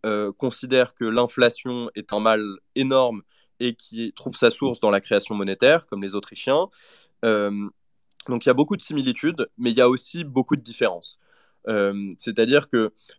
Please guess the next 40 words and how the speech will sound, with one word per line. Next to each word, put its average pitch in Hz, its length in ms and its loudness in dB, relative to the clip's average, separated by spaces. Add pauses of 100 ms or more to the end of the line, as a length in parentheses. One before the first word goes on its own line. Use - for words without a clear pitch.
(100)
par 107 160 2
exemple, 131 640 2
euh, 107 360 0
les 110 380 -4
Chicago 110 440 0
Boys, 143 520 4
sur - 340 -4
la 113 100 2
question 127 300 -4
de 127 40 -4
la 110 80 0
politique 110 400 -8
monétaire, 131 640 2 (340)
eux, 165 320 4 (380)
ils 120 120 -6
vont 127 160 2
avoir 123 280 4
tendance 143 360 0
à 117 80 4
dire 147 400 -2
qu'il 131 480 -4
faut 156 220 0
que 147 160 -6
la 113 300 2
politique 131 400 -4
monétaire 127 480 4
ne 113 160 -2
soit 120 360 0
pas 120 160 8
discrétionnaire 123 1120 -2
et 113 80 -6
dirigée 120 400 0
par 110 160 2
le 107 60 -2
gouvernement 113 600 0
en 104 60 -4
fonction 107 320 -12
de 104 60 -6
besoins 101 260 -4
politiques, 104 560 -4